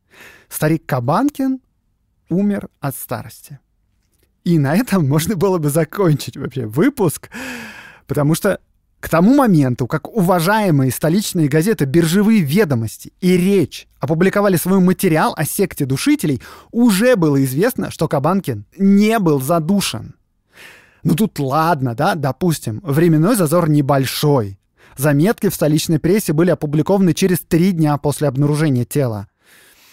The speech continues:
Возможно, по простой почте не успели дойти сведения. Но вообще-то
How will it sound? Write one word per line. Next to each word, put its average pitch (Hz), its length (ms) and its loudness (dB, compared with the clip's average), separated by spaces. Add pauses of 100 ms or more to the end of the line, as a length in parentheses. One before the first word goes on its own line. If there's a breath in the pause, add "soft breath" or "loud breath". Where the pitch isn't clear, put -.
(140 soft breath)
Возможно, 147 540 0
по 165 80 -2
простой 170 360 -2
почте 170 680 0
не 123 240 0
успели 175 480 2
дойти 156 300 0
сведения. 110 800 -2 (760 soft breath)
Но 127 240 -2
вообще-то 190 340 -2